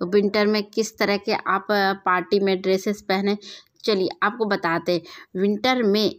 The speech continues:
इवनिंग पार्टी के लिए डार्क कलर के प्लेन आउटफिट को प्राथमिकता दें। इस्ट-, और ये स्टाइलिश दिखते हैं और स्लिम लुक देते हैं। विंटर में आप नेवी ब्लू, ब्लैक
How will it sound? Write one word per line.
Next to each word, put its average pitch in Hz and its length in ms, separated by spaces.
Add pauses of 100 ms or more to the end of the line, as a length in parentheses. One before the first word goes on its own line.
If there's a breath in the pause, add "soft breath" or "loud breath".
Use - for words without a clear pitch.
इवनिंग 233 600
पार्टी 185 360
के 196 220
लिए 202 240
डार्क 196 480 (200)
कलर 202 300
के 202 260
प्लेन 220 520 (120)
आउटफिट 196 540 (140)
को 233 100
प्राथमिकता 185 840
दें। 175 240 (880 loud breath)
इस्ट-, - 280 (140)
और 190 160
ये 240 280
स्टाइलिश 208 500
दिखते 190 420
हैं 175 120 (140)
और 226 100
स्लिम 254 440
लुक 208 140
देते 180 420
हैं। 160 300 (460 loud breath)
विंटर 233 520
में 240 280
आप 208 280
नेवी 196 420
ब्लू, 214 480 (280)
ब्लैक 196 240